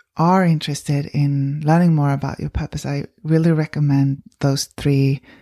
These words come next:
questions or explorations. So journaling about what's your purpose or what lights you up or what makes you curious, seeing what you would like to say to the world, and your favorite book as a child.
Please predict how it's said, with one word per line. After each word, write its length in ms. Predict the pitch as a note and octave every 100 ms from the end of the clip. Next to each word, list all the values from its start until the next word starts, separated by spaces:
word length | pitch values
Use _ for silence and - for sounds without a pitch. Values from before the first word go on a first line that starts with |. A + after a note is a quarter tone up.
| _
questions 560 | - D3+ - C#3+ C#3 C3+
or 280 | C#3 C3+ -
explorations. 1080 | - - C#3 C3+ C3 D3 - - - - - _ _
So 520 | - C3+ B2 C3 D#3+ - _ _ _ _ _ _
journaling 480 | - D#3 D#3 D#3+ D#3+
about 380 | D3 C#3+ C3+ -
what's 220 | C#3 -
your 100 | C#3
purpose 600 | - D3+ E3 D#3 C#3 -
or 220 | C3+ B2+
what 240 | C3+ B2+ -
lights 260 | C3 -
you 60 | -
up 220 | B2+ -
or 80 | C#3+
what 360 | D3 - - -
makes 400 | C3+ B2+ - -
you 120 | B2
curious, 760 | - - F3 F#3 F3+ E3+ E3 - -
seeing 400 | - - D#3 D#3
what 280 | D3 C3+ -
you 220 | D3+ D3
would 220 | C#3 C#3+
like 220 | C#3+ C3 -
to 120 | D3+
say 240 | - C#3
to 140 | C#3+ C#3+
the 140 | C3
world, 520 | B2 C3 C3 C3+ C#3+ - _ _ _ _ _ -
and 540 | - C#3 C3+ C3 C3+ C#3
your 80 | C3+
favorite 420 | C#3 C#3 - -
book 200 | - -
as 100 | -
a 80 | -
child. 380 | - - -